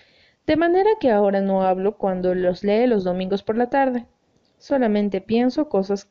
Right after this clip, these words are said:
y se las digo a Milty Boulter al otro día en el colegio". Le conté a Milty la historia de Eliseo y los osos, y se asustó tanto que nunca más se rió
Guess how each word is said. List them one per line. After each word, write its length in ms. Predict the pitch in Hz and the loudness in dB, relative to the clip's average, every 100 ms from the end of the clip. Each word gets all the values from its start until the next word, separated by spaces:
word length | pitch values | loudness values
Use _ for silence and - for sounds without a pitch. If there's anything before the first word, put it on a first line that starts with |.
| _ | _
y 80 | - | -8
se 140 | 208 226 | -2 0
las 200 | 233 226 | 0 0
digo 300 | 262 277 320 | -2 -2 -2
a 140 | 240 | 0
Milty 320 | 202 196 214 | -2 -4 -4
Boulter 500 | 214 254 247 190 196 - _ _ _ | 0 0 0 -4 -6 -12 _ _ _
al 200 | - 190 | -4 -2
otro 240 | 185 190 185 | -2 -2 -2
día 240 | 202 240 | 0 0
en 80 | 262 | 0
el 120 | 220 | 0
colegio". 500 | 214 190 175 - - - _ _ _ _ _ _ _ - | 0 -2 -2 -6 -18 -20 _ _ _ _ _ _ _ -4
Le 220 | 247 247 | 0 0
conté 260 | 269 269 330 | 2 2 2
a 80 | 359 | 2
Milty 380 | 302 226 254 | 2 2 0
la 80 | 285 | 0
historia 420 | 254 - 196 190 | 0 0 0 2
de 120 | 185 185 | 2 0
Eliseo 580 | 190 - 226 226 294 | -2 -2 0 2 0
y 80 | 302 | 0
los 260 | 196 180 - | 0 -2 0
osos, 400 | - - - - _ _ _ | -2 -2 -16 -20 _ _ _
y 120 | 247 233 | -4 0
se 120 | 233 | 0
asustó 340 | 233 226 302 | -2 -2 -2
tanto 380 | 302 294 240 320 | 0 0 0 0
que 120 | 226 | -2
nunca 300 | 196 196 190 | -2 -2 -2
más 220 | 185 185 | -2 -4
se 140 | - 185 | -4 -4
rió 380 | 185 185 240 | -2 0 0